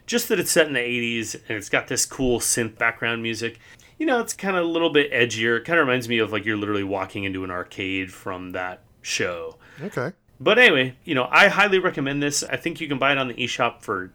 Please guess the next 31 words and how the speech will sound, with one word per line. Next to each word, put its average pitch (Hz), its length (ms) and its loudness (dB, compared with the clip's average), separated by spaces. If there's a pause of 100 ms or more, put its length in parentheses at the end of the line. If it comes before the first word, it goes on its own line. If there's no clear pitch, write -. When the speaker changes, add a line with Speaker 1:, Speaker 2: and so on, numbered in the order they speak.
Speaker 1:
nine 110 260 -2
ninety-nine. 110 600 -4 (100)
Speaker 2:
Oh, 151 100 -4
wow. 123 180 -4 (120)
Speaker 1:
So - 140 0
I 123 40 4
feel 151 140 4
like 147 80 2
the 123 80 2
price 135 400 2
is 135 140 -2
about 127 260 4
right. 127 320 2 (460)
The 104 340 -8
mini 185 220 2
games 160 320 0
themselves, 143 480 0
like 135 120 -2
I 147 40 2
said, 123 300 2
they 127 100 2
could 143 200 -4
all 139 300 -2
be 123 140 -4
fleshed - 400 -4
out 110 220 0
into 110 540 -8 (380)
totally 147 400 4
compelling, 120 760 0
full-fledged 110 680 -2
games. 107 520 -6